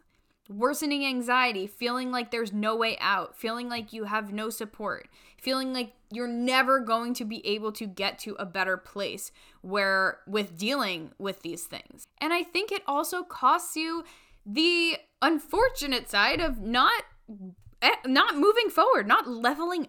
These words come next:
up. And it sounds cheesy, but I really do believe that we are in a time of society right now where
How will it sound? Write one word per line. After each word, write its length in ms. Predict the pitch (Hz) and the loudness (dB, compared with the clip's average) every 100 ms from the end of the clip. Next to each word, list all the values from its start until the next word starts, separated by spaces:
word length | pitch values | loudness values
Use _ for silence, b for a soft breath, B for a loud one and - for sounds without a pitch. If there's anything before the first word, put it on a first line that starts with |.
| - | 4
up. 380 | 311 - - - B B - | 4 4 -4 -20 B B -2
And 100 | 294 | -2
it 120 | 302 | 0
sounds 400 | 349 403 494 - | 0 -2 -4 -4
cheesy, 420 | - 294 302 254 | 0 0 0 -2
but 240 | 214 226 | -2 -2
I 100 | - | 0
really 360 | 233 269 480 349 | 0 2 2 2
do 140 | 247 | 0
believe 360 | 240 202 208 208 | -2 -2 -2 -2
that 240 | 202 190 | -4 -4
we 160 | 185 208 | -4 -2
are 200 | 220 208 | 0 -2
in 400 | - 202 196 202 208 b b _ | -2 -2 -2 -6 -10 b b _
a 280 | 226 214 196 | 2 2 2
time 600 | - - 196 196 175 185 - | -4 -6 -2 0 -2 -6 -8
of 140 | 196 | -6
society 460 | 196 208 202 208 202 | -6 -2 0 0 -2
right 160 | 185 | -4
now 160 | 190 185 | -2 -2
where 340 | 185 175 - | 0 -2 -4